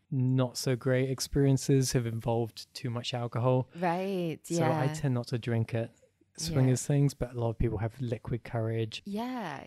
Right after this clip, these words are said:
Speaker 1: And then they get drunk and then
Speaker 2: Mm. That's
Speaker 1: they
Speaker 2: one of my
Speaker 1: can't.
Speaker 2: questions as well, because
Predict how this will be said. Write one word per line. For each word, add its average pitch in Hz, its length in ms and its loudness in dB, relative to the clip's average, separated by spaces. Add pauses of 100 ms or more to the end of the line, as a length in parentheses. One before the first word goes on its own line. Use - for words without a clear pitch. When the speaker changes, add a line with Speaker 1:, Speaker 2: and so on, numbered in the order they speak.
(120)
Speaker 1:
And 135 140 6
then 131 100 6
they 131 80 2
get 131 160 -4
drunk 117 440 -2
and 117 120 -2
then 113 200 0
Speaker 2:
Mm. 175 520 -4 (720)
That's 285 180 -6
Speaker 1:
they - 40 -8
Speaker 2:
one 285 160 -4
of 285 60 -4
my 247 120 -4
Speaker 1:
can't. - 60 -10
Speaker 2:
questions 170 460 -4
as 165 140 -8
well, 170 200 -2
because 165 340 -6